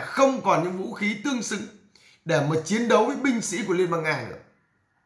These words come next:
Ukraine đã phát hiện là Nga có khoảng mười ngàn, hơn mười ngàn binh sĩ ở tại Beirut. Min bất ngờ là diễn tập chuyển từ thời binh sang thời chiến,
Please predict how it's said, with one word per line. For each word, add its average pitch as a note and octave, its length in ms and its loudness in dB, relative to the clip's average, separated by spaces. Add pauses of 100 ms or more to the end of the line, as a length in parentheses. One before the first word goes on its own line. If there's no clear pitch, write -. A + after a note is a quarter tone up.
(1400)
Ukraine A3+ 300 4
đã A3+ 180 4
phát C4 120 6
hiện B3+ 340 4
là F3+ 60 0
Nga A3+ 220 2
có A3 180 2
khoảng D#3+ 440 0
mười G3 280 6
ngàn, E3+ 320 2
hơn A#3 300 4
mười F#3 160 4
ngàn D#3+ 280 2
binh G#3+ 160 0
sĩ - 280 -8 (800)
ở C3 180 0
tại F3 140 2
Beirut. G#3 300 4 (1700)
Min B3+ 340 4
bất C#4 240 2
ngờ G3 260 6
là E3+ 60 4
diễn B3+ 320 -2
tập - 320 2
chuyển E3 400 2
từ G3 280 2
thời F3+ 240 2
binh B3 340 0 (280)
sang G#3+ 440 2
thời D3+ 220 0
chiến, D#3 260 -2